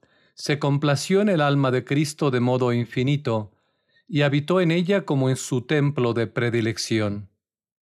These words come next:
Esta idea está expresada en la encíclica Mystici Corporis,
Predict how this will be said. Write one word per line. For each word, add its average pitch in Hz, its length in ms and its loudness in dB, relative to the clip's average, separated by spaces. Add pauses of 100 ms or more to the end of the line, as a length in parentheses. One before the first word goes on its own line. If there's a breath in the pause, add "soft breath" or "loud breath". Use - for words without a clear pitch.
(1040)
Esta 160 340 0
idea 151 300 2
está 143 240 -2
expresada 139 840 0
en 120 140 -2
la 120 80 0
encíclica 135 840 -2
Mystici 135 680 -4
Corporis, 117 840 -2